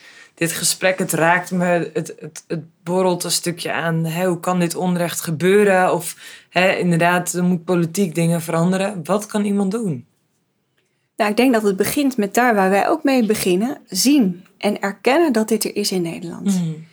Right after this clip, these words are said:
Speaker 2: In Nederland, eh, wonen en werken duizenden mensen in de prostitutie. Eh, en vaak zijn de omstandigheden die ze dwingen.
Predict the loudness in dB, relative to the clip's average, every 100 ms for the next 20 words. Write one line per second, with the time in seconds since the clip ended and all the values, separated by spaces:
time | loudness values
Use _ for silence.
0 | _ _ _ 0 2 2 2 2 2 -2
1 | -8 _ -10 -8 -8 -10 -12 -14 -18 _
2 | _ _ _ _ -2 4 6 6 4 0
3 | -4 -2 -2 -2 -6 -10 -12 _ _ _
4 | _ 0 2 4 2 0 0 0 -2 -4
5 | -6 -6 -8 -8 -4 -2 0 0 -2 -4
6 | _ _ _ _ _ _ _ -8 -6 -6
7 | -6 -6 -8 -10 -16 _ _ _ _ _
8 | _ _ _ _ _ -2 0 0 0 2
9 | 0 -4 -4 -2 -2 -4 -6 -4 0 2
10 | 2 0 0 0 0 -2 -4 0 0 0
11 | -6